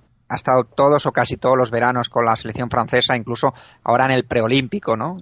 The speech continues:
Eh, que han tenido, que han tenido que jugar, siendo un jugador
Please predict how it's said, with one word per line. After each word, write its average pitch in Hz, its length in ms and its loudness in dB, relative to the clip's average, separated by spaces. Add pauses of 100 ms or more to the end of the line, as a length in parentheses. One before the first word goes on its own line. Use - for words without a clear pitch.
(120)
Eh, 107 560 -6 (280)
que - 80 -2
han 117 120 -2
tenido, 113 440 0
que - 120 -4
han 120 100 -2
tenido 120 280 0
que 110 100 -4
jugar, 123 380 2
siendo 120 240 -10
un 113 60 -14
jugador 123 520 0